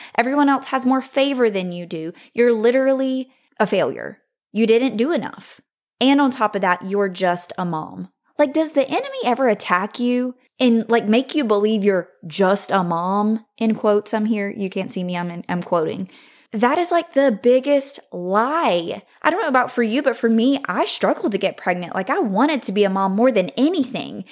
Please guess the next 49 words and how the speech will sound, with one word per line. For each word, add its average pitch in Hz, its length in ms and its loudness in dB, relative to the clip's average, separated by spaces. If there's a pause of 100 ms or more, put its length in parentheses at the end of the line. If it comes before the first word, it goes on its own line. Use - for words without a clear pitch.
(200)
And 240 180 4
that's, 285 220 2
like, 453 140 -4
one 220 180 2
of 285 80 2
the 226 100 2
things 220 380 0
that 190 200 0
Satan 226 280 -2
attacks 180 540 -4
me. 269 380 2 (480)
Like, 196 160 0
one 220 120 4
of 254 80 4
the 214 100 2
areas 208 340 2
he 208 80 2
attacks 190 380 -2
me 214 120 -2
in 202 140 -2
the 190 120 0
most 180 500 0
is, 196 160 -4
like, 175 180 0
that 180 80 -4
I'm 175 180 -6
just 180 500 0
a 170 100 -6
mom. 170 520 -8 (600)
That's 240 220 0
so, 269 720 4
it's 214 160 -2
such 269 280 -2
a 175 100 -4
lie. 165 240 -8
It's - 200 -8
such 202 220 0
a 180 60 -4
lie. 175 300 -8 (280)
And 226 160 2
so 240 120 4
God 240 340 2
had 269 200 -2
me 208 180 -4
in 196 140 -4
this 196 340 -2 (300)
terribly 233 480 0
uncomfortable 180 640 -4
place. 160 560 -4